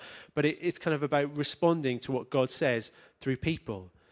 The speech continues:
And, and some specific people, actually, that we need to respond to are our leaders.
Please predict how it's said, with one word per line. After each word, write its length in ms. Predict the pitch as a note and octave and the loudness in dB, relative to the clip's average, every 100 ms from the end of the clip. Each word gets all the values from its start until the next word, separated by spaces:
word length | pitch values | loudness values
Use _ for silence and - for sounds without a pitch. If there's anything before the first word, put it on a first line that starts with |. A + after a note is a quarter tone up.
| - - - - _ _ _ _ - | -20 -20 -18 -18 _ _ _ _ 2
And, 180 | E3 | 6
and 200 | E3+ E3 | 8 8
some 200 | D#3+ G3+ | 8 4
specific 440 | - F3+ A#3 G#3 E3+ | 4 6 8 8 8
people, 300 | C#3+ - C3 | 4 4 4
actually, 400 | B2+ - C3 C3 | 4 2 4 4
that 160 | C3 C3 | 4 4
we 140 | C3+ | 2
need 140 | C3+ | 2
to 80 | C3 | 0
respond 320 | A#2 - B2+ | 0 0 0
to 240 | - C3 B2+ | 2 4 6
are 220 | B2+ C#3 | 6 4
our 160 | C3 B2 | 4 4
leaders. 760 | B2 D3+ D#3 B2 G2+ G2 - | 6 6 4 2 -2 -4 -8